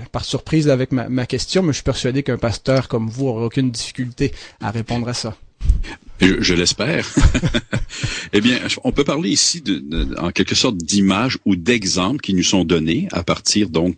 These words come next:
Speaker 2: que ce soit des événements ou des, des individus ou des objets,
Speaker 1: Mhm.
Speaker 2: hein, et qui préfigurent une réalité plus grande, ok ? Euh, et par exemple, on pourrait parler du peuple d'Israël qui préfigure l'Église jusqu'à un certain point, ou de,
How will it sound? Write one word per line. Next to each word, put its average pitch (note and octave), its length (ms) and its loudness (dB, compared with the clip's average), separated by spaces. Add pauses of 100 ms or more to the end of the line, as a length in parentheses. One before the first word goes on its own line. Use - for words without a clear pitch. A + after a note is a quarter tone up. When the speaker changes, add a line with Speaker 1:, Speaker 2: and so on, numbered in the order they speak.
Speaker 2:
que - 100 -2
ce - 80 2
soit - 180 0
des E2 220 2
événements E2+ 440 0
ou G2+ 120 0
des, D2+ 240 0
des D#2 240 0
individus F2+ 640 2
ou - 120 4
des E2+ 200 2
objets, D#2 380 0 (240)
Speaker 1:
Mhm. D#3 60 0 (300)
Speaker 2:
hein, A#2+ 220 2
et A2 120 2
qui - 140 -2
préfigurent C#3 880 0 (380)
une G2 120 4
réalité A#2+ 540 2
plus - 160 -4
grande, F2+ 520 0
ok ? - 240 -4 (500)
Euh, D#2 380 0
et F#2+ 120 2
par F2 180 -2
exemple, F2 600 0
on D#2 180 0
pourrait - 200 -4
parler E2+ 380 0
du - 120 -8
peuple E2+ 200 -2
d'Israël D#2+ 600 0
qui D#2+ 240 -6
préfigure F2+ 580 0
l'Église E2+ 380 2
jusqu'à - 180 2
un D2+ 40 -2
certain D#2+ 360 0
point, D#2+ 280 0
ou E2+ 200 2
de, D2 120 2